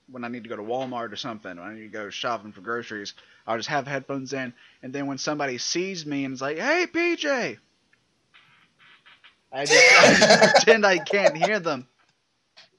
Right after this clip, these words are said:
Speaker 1: and <laughs> walk away. And they're like, "Oh, he got
Speaker 2: Uh-huh.
Speaker 1: headphones in. Must not have seen me." Uh, but if they come up and, like, you know, tapping you on the shoulder, you're like, "Fuck,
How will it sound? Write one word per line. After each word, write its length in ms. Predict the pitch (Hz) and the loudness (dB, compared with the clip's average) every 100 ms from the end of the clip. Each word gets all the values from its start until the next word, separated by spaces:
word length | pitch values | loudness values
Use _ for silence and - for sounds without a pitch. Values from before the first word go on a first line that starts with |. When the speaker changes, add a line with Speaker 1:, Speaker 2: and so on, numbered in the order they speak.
| _ | _
Speaker 1:
and 140 | 139 147 | -12 -8
<laughs> 40 | |
walk 380 | 196 190 233 214 | -2 6 6 6
away. 400 | 202 208 240 254 | 2 -2 0 0
And 80 | 175 | 0
they're 80 | 156 | -2
like, 140 | 175 175 | -2 2
"Oh, 280 | 277 240 185 - | 2 2 -2 -4
he 220 | 131 143 | 0 2
got 160 | 156 | 2
Speaker 2:
Uh-huh. 20 | 240 | 2
Speaker 1:
headphones 380 | 240 208 180 175 | 0 -4 -6 -4
in. 160 | 147 | -4
Must 200 | 170 180 | -4 -8
not 160 | 196 175 | -8 -8
have 80 | 151 | -8
seen 320 | - 196 175 151 | -12 -12 -12 -12
me." 200 | 127 110 _ _ _ _ _ _ _ 143 | -14 -16 _ _ _ _ _ _ _ -8
Uh, 120 | 151 - | -8 -4
but 180 | 160 160 | 0 2
if 140 | 165 | 2
they 100 | 165 | 0
come 180 | 175 196 | 0 2
up 160 | 190 165 | 0 0
and, 160 | 160 | -2
like, 220 | 151 147 139 _ _ _ _ | -2 -4 -6 _ _ _ _
you 100 | 156 | -10
know, 120 | 143 139 | -8 -4
tapping 300 | 165 151 151 | -2 -4 -4
you 80 | |
on 40 | 135 | -8
the 60 | |
shoulder, 300 | 127 143 143 | -4 -4 -2
you're 80 | 127 | -4
like, 120 | 113 - _ _ _ | -8 -14 _ _ _
"Fuck, 340 | - - - | -4 -4 -6